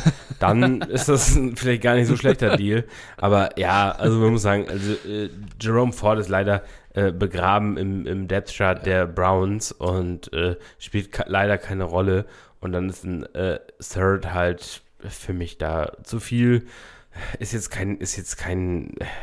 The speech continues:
Speaker 2: absolutes Drama, weil ein Third halt, ist halt, du kriegst halt so Leute wie Ford wieder dafür. Aber, ähm, ja, ich, ich will, also man braucht Ford nicht unbedingt. Der ist leider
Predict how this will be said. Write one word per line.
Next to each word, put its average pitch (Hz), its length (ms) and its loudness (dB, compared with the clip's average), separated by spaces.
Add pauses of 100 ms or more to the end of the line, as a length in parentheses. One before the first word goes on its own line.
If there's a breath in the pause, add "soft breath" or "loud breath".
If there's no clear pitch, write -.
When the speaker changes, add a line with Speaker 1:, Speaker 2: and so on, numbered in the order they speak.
(340 loud breath)
Speaker 2:
absolutes 90 540 -6 (360)
Drama, 101 540 2
weil 95 140 0
ein 92 120 -4
Third 92 380 -2
halt, 90 220 -6 (220)
ist - 240 -10
halt, 92 200 -4 (360)
du - 120 -12
kriegst - 260 -4
halt 98 100 0
so 95 100 -4
Leute 101 280 0
wie 92 100 -6
Ford 107 320 0
wieder 87 180 -4
dafür. 107 420 -4 (440 loud breath)
Aber, 95 460 0
ähm, 95 240 -2 (340 loud breath)
ja, 76 460 -10
ich, - 160 -16 (140)
ich - 200 -14 (360)
will, 87 400 -6
also 95 160 -6
man 92 220 2
braucht 90 240 0
Ford 85 300 -4
nicht 82 260 -10
unbedingt. - 520 -10 (400)
Der - 240 -6
ist - 120 -10
leider 50 380 -4